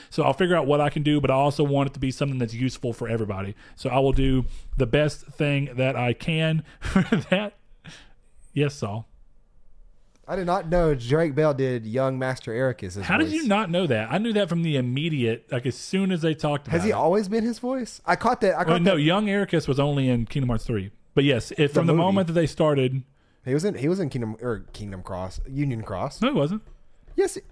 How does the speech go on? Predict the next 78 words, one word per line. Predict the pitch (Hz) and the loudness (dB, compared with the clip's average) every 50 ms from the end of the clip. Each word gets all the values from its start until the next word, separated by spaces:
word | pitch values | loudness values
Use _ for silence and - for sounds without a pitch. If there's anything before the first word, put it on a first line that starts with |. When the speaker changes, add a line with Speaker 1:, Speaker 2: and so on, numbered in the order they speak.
| _ _ - - | _ _ -14 -4
Speaker 2:
was | - 202 349 339 | 0 0 2 2
he | 349 | 2
not? | 359 359 403 427 415 381 - | 2 2 2 2 2 2 2
Speaker 1:
No, | 127 143 143 175 | 2 2 2 2
he | 139 135 | 2 2
was | 113 117 113 123 | 0 0 0 -2
not. | 139 131 110 - - _ | -2 -2 -4 -8 -12 _
Speaker 2:
Oh. | - 135 135 131 120 113 107 98 92 95 95 - - - - - - - - - | -4 0 0 2 2 0 0 -2 -4 -6 -8 -12 -16 -18 -18 -20 -18 -10 -2 0
Speaker 1:
But | 165 165 170 | 0 2 2
anyway, | 196 196 185 160 143 139 127 - - - - - | 2 2 4 4 2 2 0 -2 -10 -14 -8 0
uh, | - 170 | 0 2
yeah, | 170 190 202 180 | 4 4 4 4
we'll | 175 214 220 | 4 2 4
do | 262 240 | 4 2
a | 214 | 2
giveaway | 202 214 208 208 196 | 4 4 4 4 2
of | 190 165 | 2 0
some | - 196 180 | 0 -2 -2
sort | - - 180 175 - - | 0 2 2 2 2 0
for | 160 | -4
you | 156 156 156 151 | -2 0 0 2
guys. | 160 151 147 147 147 143 | 2 2 4 2 2 2
So | - 165 | 2 0
if | 147 139 190 | 2 2 2
you | 262 | 2
listen | 247 226 220 226 214 | 2 2 2 2 -2
to | 220 202 | -2 0
this | 196 202 202 185 - | 2 0 0 0 -2
and | 160 151 | 0 0
you | 160 160 | 0 0
can | 156 170 156 147 139 147 - 131 | 0 0 0 0 -2 -4 -6 -6
make | 127 127 143 151 165 160 | -4 0 2 2 2 2
a | 160 156 | 2 0
way | 147 147 143 147 143 139 | 0 0 0 0 0 0
into | 139 139 | 0 0
the | 135 135 | 0 2
live | 135 135 139 139 135 | 2 2 2 0 -2
stream, | - - 151 143 143 143 139 139 - - - - - - 143 | -2 -4 -2 -2 0 -2 -2 -4 -6 -14 -20 -20 -12 -2 0
uh, | 135 131 123 117 - - - | 2 2 0 0 -6 -10 -4
I | 156 | -2
mean, | 156 143 | 0 2
we | 147 170 | 4 4
wanna | 175 175 170 156 143 | 4 4 4 4 2
appreciate | 131 - 156 147 135 - 151 135 123 - | 2 2 0 0 0 2 0 0 0 0
you | 139 131 131 | 0 0 0
as | 127 117 | 0 2
much | 131 127 120 - | 0 0 -2 -2
as | - | 0
possible, | - 127 127 120 - 127 120 120 | 0 2 2 2 0 0 0 0
and | 117 120 | 2 2
I | 113 | 2
think | 113 123 123 | 2 0 0
it's | 117 - - | 0 -4 -4
a | |
fun | - - 131 127 123 | -2 0 0 0 0
way | 127 123 120 | 0 0 0
to | 117 110 | -2 0
do | 110 120 117 117 | 0 0 2 2
it. | 120 - | 0 -2
So | 139 127 | -2 0
I | 131 | 2
will | 139 139 135 127 | 2 2 2 0
figure | - - 160 143 147 147 | -2 -2 -2 2 2 2
out | 143 139 | 2 0
a | 131 | -2
giveaway | 123 131 139 135 135 135 131 131 | -2 -2 -2 0 0 0 0 0
item | 131 120 127 131 127 123 | 0 0 0 0 0 0
before | 120 - - 135 127 | -4 -2 -2 -2 0
the | 127 | 0
end | 123 127 | -2 -2
of | 123 | -2
the | 123 | 0
week, | 120 131 131 123 | 0 0 0 0
and | 127 127 | 0 -2
we | 131 131 | 0 0
will | 127 127 | 0 0
announce | 127 135 147 156 160 156 - - | 0 0 0 0 0 -2 0 0
it | 160 147 - | 0 0 0